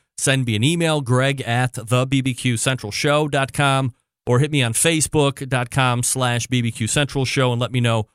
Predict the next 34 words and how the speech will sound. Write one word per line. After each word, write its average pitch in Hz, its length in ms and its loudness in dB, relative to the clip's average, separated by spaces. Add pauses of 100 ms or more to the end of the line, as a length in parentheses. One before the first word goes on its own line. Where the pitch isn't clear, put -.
(260)
what 117 140 -2
your 139 160 2
favorite 131 480 0
moment 127 500 2
or 107 180 -2
guest 127 480 0
or 113 160 0
rant 127 360 0
or 117 120 2
whatever 147 520 2 (180)
topic 117 560 -4 (500)
of 107 120 -6
twenty 135 340 0
eighteen 120 600 0
was. 117 520 0 (440)
So 165 180 4
here's 202 320 0
how 214 140 4
the 175 80 -2
first 196 320 2
hour 160 420 2
is 131 220 -2
going 151 300 2
to 135 120 -2
set 139 240 2
up. 110 160 -2
This 151 240 2
will 208 60 4
be 160 220 2
a 139 100 -2
little 143 360 0
bit 170 300 -2
more 160 580 4
of 135 600 0